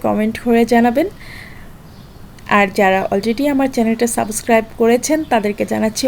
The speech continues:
অনেক, অনেক ধন্যবাদ আমার চ্যানেলটা সাবস্ক্রাইব করে পাশে থাকার জন্য। আর যারা Facebook পেজ থেকে দেখছেন, তারা পেজটাকে অবশ্যই ফলো করে দিবেন, ভিডিওটাতে একটা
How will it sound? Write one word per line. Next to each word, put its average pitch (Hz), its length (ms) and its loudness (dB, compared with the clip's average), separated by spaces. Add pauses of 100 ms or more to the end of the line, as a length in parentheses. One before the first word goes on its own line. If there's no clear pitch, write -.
(140)
অনেক, 262 200 2 (120)
অনেক 262 260 2 (160)
ধন্যবাদ 277 400 0 (120)
আমার 185 200 -2
চ্যানেলটা 196 340 -2 (100)
সাবস্ক্রাইব 220 400 0 (100)
করে 262 200 4 (160)
পাশে 240 220 0
থাকার 247 380 0
জন্য। 269 180 -2 (640)
আর 202 140 2
যারা 208 240 4
Facebook 233 400 2
পেজ 285 140 4 (120)
থেকে 277 240 2
দেখছেন, 311 300 -2
তারা 285 240 2
পেজটাকে 254 420 0 (220)
অবশ্যই 247 460 0
ফলো 240 260 4
করে 262 200 4
দিবেন, 294 180 0 (120)
ভিডিওটাতে 226 480 0
একটা 233 200 0